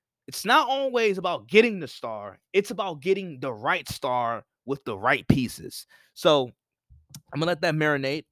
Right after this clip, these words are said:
Uh, but without further ado, I'll let you guys go. Uh, hope you guys enjoyed this episode. Uh, like I said, we're slowly transitioning into N F L offseason, and some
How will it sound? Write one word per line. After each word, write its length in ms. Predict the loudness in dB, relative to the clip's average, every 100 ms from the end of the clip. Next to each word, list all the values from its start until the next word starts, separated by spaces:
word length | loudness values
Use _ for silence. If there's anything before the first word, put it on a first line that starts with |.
| 0
Uh, 260 | 2 2
but 200 | 2 2
without 260 | 2 -2 -2
further 200 | -4 -6
ado, 220 | -6 -4
I'll 80 | -4
let 180 | -4 -4
you 60 |
guys 300 | -2 -2 -2
go. 400 | 2 2 2 -4 -16 _ _ _ _
Uh, 760 | -2 2 2 0 -4 -8 -12 -8
hope 180 | -8 -2
you 60 |
guys 200 | 0 0
enjoyed 300 | -2 -6 -8
this 120 | -8 -14
episode. 600 | -14 -10 -8 -6 -8 -10
Uh, 320 | -12 -10 -10 -14 _ _
like 160 | -2 -2
I 40 |
said, 360 | 0 0 0 -2 -8
we're 160 | -6
slowly 460 | -6 -2 0 0 -4
transitioning 760 | -6 -8 -8 -4 -6 -6 -14 -12
into 400 | -12 -8 -4 -2
N 80 | -2
F 140 | 0
L 60 | 0
offseason, 760 | 0 2 4 4 4 -2 -2
and 260 | -4 -4 -2
some 160 | -2